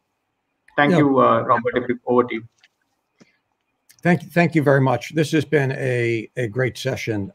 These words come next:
Speaker 2: Um, one of the, uh, challenges, uh, questions we get, um, oftentimes about Open ran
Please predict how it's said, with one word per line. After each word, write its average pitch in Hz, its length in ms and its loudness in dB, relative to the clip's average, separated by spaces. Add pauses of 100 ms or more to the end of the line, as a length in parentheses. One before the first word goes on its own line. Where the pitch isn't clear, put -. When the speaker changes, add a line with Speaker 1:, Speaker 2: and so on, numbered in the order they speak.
Speaker 2:
Um, 113 420 0 (320)
one 175 160 6
of 131 120 4
the, 131 440 4
uh, 113 440 2 (180)
challenges, 131 800 0 (120)
uh, 107 180 -4
questions 127 480 -2
we 110 140 0
get, 120 320 0 (580)
um, 110 600 0 (160)
oftentimes 113 880 -2
about 113 400 -2 (120)
Open 123 280 -2
ran 113 280 0